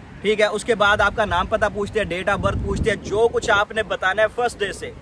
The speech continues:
वो इस सारी ज़िंदगी वहाँ पे चलना है। आप उसको change करेंगे, ये आपके लिए अच्छा नहीं होगा, ठीक है। उसके बाद वो आपको totally check करते हैं। Check करते हैं मतलब आपको A to Z देखते हैं कि इस बंदे के पास क्या क्या चीज़ है, यानी कि पैसे check करते हैं, आपके पास पैसे कितने हैं, उसके बाद सेलफोन कौन सा है,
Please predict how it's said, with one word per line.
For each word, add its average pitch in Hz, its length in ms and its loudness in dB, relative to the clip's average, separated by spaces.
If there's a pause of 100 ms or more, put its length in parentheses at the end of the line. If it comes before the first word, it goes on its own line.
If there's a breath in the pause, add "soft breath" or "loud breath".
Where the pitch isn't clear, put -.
(240)
वो 240 100 2
इस 247 140 -4
सारी 220 200 4
ज़िंदगी 208 300 -6
वहाँ 190 200 0
पे 190 120 -6
चलना 151 320 -4
है। 139 80 -4
आप 214 240 -2
उसको 226 200 -6
change 233 360 -2
करेंगे, 226 440 0 (360)
ये 208 60 2
आपके 208 240 2
लिए 208 120 -2
अच्छा 190 280 -2
नहीं 170 120 -4
होगा, 127 280 -2
ठीक 180 280 -6
है। 180 60 -4
उसके 208 280 0
बाद 233 240 4
वो 233 80 4
आपको 226 260 4
totally 220 340 0
check 202 280 0
करते 175 260 -2
हैं। - 240 -2 (140)
Check 233 280 2
करते 262 240 -2
हैं 269 80 2
मतलब 247 440 0
आपको 233 500 4
A 220 160 2
to 240 140 -4
Z 233 180 6
देखते 202 340 0
हैं 233 120 4
कि - 80 -2
इस 208 140 -2
बंदे 147 280 0
के 226 80 2
पास 208 240 2
क्या 202 200 0
क्या 202 180 -2
चीज़ 175 300 -4
है, 147 120 0
यानी 165 140 -2
कि 190 60 -4
पैसे 190 340 0
check 220 220 0
करते 220 220 -2
हैं, 214 60 2
आपके 208 160 -2
पास 208 220 -2
पैसे 208 320 -4
कितने 208 300 -4
हैं, 202 60 -4
उसके 190 180 -6
बाद 202 160 -4
सेलफोन 202 420 -4
कौन 202 200 -2
सा 208 160 0
है, - 320 -6